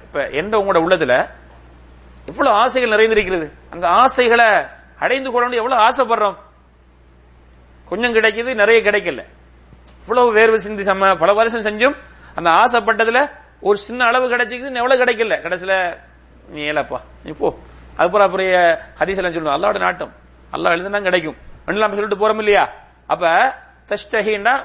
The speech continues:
மனசுல ஏற்படக்கூடிய ஆசைகள், எண்ணங்கள். அப்ப அல்லாஹ் சொல்லுகிறான், "வலஹமி தைரின் மிம்மா யஷ்தஹூன்", என்ன பறவை உங்களுக்கு வேணும்,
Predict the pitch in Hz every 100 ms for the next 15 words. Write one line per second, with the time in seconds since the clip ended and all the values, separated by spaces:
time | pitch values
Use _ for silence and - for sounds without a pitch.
0 | 156 185 247 262 220 220 208 196 233 208
1 | 208 262 277 233 180 175 262 285 190 113
2 | - - - - - - - - - -
3 | - - 135 170 208 220 214 190 208 277
4 | 285 - - _ _ 135 190 226 214 208
5 | 202 202 214 220 226 202 202 196 170 -
6 | 139 147 185 247 214 208 214 202 190 170
7 | 160 131